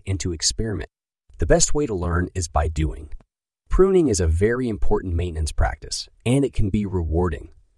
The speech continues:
When you set a goal using the pruning decision process and it comes to fruition, you know you have accomplished something special.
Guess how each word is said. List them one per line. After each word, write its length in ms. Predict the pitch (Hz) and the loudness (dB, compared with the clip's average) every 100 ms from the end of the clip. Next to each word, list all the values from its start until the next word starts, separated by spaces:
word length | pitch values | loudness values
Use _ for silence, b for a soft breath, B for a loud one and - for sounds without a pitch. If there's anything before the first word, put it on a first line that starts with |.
| _ | _
When 160 | 104 113 | 2 2
you 80 | |
set 240 | 110 - 151 | 2 2 2
a 60 | |
goal 340 | 127 120 123 123 | 2 2 2 0
using 360 | 98 113 117 | -2 -4 -4
the 60 | 104 | -8
pruning 340 | - 107 101 | -4 -6 -4
decision 380 | 90 85 92 85 | -6 -4 -4 -4
process 640 | 78 87 80 - 73 - - | -2 0 2 0 -2 -6 -8
and 120 | 101 | -6
it 100 | 98 | -6
comes 260 | - 123 139 | -4 -4 -4
to 100 | 107 | -6
fruition, 640 | - 85 82 98 - - - _ _ _ - | -6 -4 -2 -4 -6 -10 -18 _ _ _ -4
you 160 | 113 110 | 2 2
know 240 | 107 151 | 4 2
you 160 | 151 107 | 2 -2
have 160 | 95 | -4
accomplished 480 | 76 - 87 82 - | -4 -6 -4 -4 -4
something 300 | 85 76 78 | -6 -4 -4
special. 500 | - - 104 78 - | -2 0 0 -4 -10